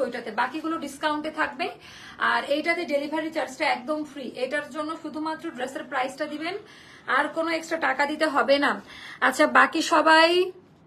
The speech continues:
কি সৎ মানে আরো বেশি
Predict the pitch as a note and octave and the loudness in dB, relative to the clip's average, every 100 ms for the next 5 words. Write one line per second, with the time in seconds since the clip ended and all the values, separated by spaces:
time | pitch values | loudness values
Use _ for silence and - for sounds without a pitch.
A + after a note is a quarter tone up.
0 | _ - _ _ _ _ - - - D4 | _ -20 _ _ _ _ -20 -20 -6 0
1 | E4 F4+ F4+ - _ - - - D4+ C4+ | 0 0 -6 -20 _ -20 -12 2 8 8
2 | A#3 A#3+ B3 B3+ D4 C4+ C#4 C#4+ D4+ - | 8 4 2 4 6 6 6 4 0 4